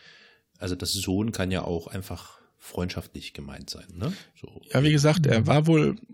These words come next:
Speaker 2: ja, eine Art väterlicher Freund
Speaker 1: Ja, ja.
Speaker 2: für, für, für Brutus selbst.
Speaker 1: Ja, ja, ja, ja, genau.
Speaker 2: Aber,
Speaker 1: Genau.
Speaker 2: ja.
Speaker 1: Hm, hm, hm, hm. So, das heißt, du willst uns jetzt echt auf die Folter spannen, wieder wochenlang,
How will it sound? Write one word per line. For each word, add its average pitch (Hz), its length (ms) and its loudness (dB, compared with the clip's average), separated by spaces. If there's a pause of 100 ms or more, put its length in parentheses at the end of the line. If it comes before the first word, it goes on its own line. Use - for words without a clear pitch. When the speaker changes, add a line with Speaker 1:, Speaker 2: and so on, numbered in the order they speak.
Speaker 2:
ja, 139 240 -2
eine 151 160 4
Art 143 200 2
väterlicher 147 560 4
Freund 135 480 2 (160)
Speaker 1:
Ja, 95 120 0
ja. 87 200 0
Speaker 2:
für, - 340 0
für, - 200 0
für 127 160 2
Brutus 123 420 0
selbst. 92 320 0
Speaker 1:
Ja, 87 80 -2
ja, 80 140 -6 (180)
ja, 85 80 -6
ja, 73 200 -10
genau. 73 260 -14
Speaker 2:
Aber, 123 320 -2
Speaker 1:
Genau. 151 180 -4 (180)
Speaker 2:
ja. - 1500 -4
Speaker 1:
Hm, 80 80 -8 (420)
hm, 95 180 -10 (180)
hm, - 100 -12 (220)
hm. 101 220 -14 (560)
So, 117 280 2
das 104 180 -2
heißt, 104 580 -2 (200)
du 110 200 -6
willst - 180 0
uns - 120 -4
jetzt - 160 -10
echt - 180 -6
auf - 80 -6
die - 100 -12
Folter 131 340 -2
spannen, 85 500 -4
wieder 92 300 -2
wochenlang, 117 960 -2